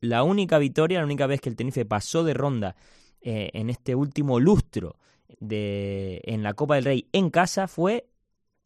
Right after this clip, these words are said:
en el Derbi Canario, <laughs> ante Las Palmas, en el dos mil veinticuatro, esa victoria por dos a cero con goles de José Amo y de Luis Micruz,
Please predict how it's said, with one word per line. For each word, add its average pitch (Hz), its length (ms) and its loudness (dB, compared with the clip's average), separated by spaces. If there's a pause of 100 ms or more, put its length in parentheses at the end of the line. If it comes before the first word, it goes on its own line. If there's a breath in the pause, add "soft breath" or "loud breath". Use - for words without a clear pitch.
en 135 100 4
el 123 160 2
Derbi 190 260 4
Canario, 175 440 0
<laughs> - 20 -18
ante 117 400 -4
Las 110 140 -2
Palmas, 165 460 0 (280 loud breath)
en 117 200 -4
el 107 420 -2
dos 110 120 0
mil 156 140 0
veinticuatro, 147 540 2
esa 139 160 0
victoria 127 420 0
por 117 320 -2
dos 135 220 0
a 127 80 -4
cero 139 400 -4 (180 loud breath)
con 113 180 -4
goles 123 300 2
de 113 400 0
José 123 300 -4
Amo 156 300 2 (460 loud breath)
y 110 460 0
de 104 340 -2
Luis 147 200 2
Micruz, 143 480 0